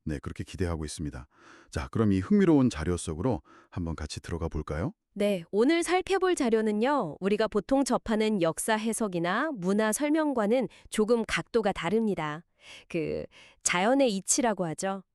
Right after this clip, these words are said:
Speaker 2: 보이지 않는 기운이나 법칙 같은 거요. 이게 인간 사회 또 지도자의 역할과 어떻게 연결되는지 이걸 좀 강조하고 있습니다. 날짜나 장소에 담긴 에너지라든지 또 리더십에 대한 독특한 관점,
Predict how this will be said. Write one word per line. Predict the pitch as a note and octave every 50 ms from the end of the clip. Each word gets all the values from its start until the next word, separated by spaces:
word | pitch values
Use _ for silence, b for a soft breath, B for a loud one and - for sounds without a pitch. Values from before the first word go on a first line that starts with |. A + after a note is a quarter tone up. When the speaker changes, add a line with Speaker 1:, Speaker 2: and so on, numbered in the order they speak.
| _
Speaker 2:
보이지 | _ - A3 G#3 A3+ A3+ - A3
않는 | F3+ F3+ F3+ F#3 F#3 F#3 F#3 F3+
기운이나 | - - - G#3+ A3+ B3+ C4 A#3 G3 E3+ E3+ F#3 -
법칙 | - - E3+ - _ - - C4+ _
같은 | - G#3+ _ - - F#3+
거요. | E3+ F3 E3 D3+ D3 C#3+ B B B B B B B
이게 | - G3+ F3+ A#3 A#3 A#3 A#3 A3
인간 | E3+ G3 G3+ A#3 B3 C#4 C#4+ C#4+
사회 | C4 C#4+ B3+ G3 F3 D#3 D#3 _ _
또 | - D4
지도자의 | - - - B3 A#3+ B3+ D#4 D#4 C4 C#4+ C4 B3+ A#3+
역할과 | G3+ D#3+ D#3 _ - - C4 A#3+ A3+ A3+ G3+
어떻게 | D3 D3+ - _ - C#4 - - A#3+
연결되는지 | F3+ E3+ E3+ G3 G3+ F#3 F#3+ F3 E3 D#3+ D#3 D3+ - C4+ C4+ G3+ B B B B B
이걸 | - A3 G#3 B3 A#3+
좀 | G#3+ A3+ G#3+
강조하고 | - - F3+ F#3 G3 G#3 G#3+ B3 A3+ G3+ F3+
있습니다. | E3 D3+ - - - F3+ E3+ D#3 D3 C3+ C3+ C#3 B B B B B B B B B
날짜나 | - F3+ F#3 F#3+ G3+ _ - C4 C4 B3+ B3 A#3 A#3
장소에 | A#3 - - F3+ F#3 G#3 A3 - C#4 B3 A#3
담긴 | - G#3 F3+ F3+ F#3 G3 F#3+ -
에너지라든지 | - F3 F3+ G#3 A#3 A#3 G3 G#3+ G3 F#3 E3+ F3 D#3+ D#3+ D3 - F#3+ A3+ D4 G#4+ b b b b b b
또 | - G3+ G3+ G3 G3
리더십에 | - F#3+ A3+ C4 - D#4 D#4 - C#4+ A3+ A#3 G#3
대한 | F#3 F3+ F#3 G3
독특한 | - - D#3+ - - D4+ - - - E3
관점, | - G3+ F3+ E3+ _ - F3 D3 C3+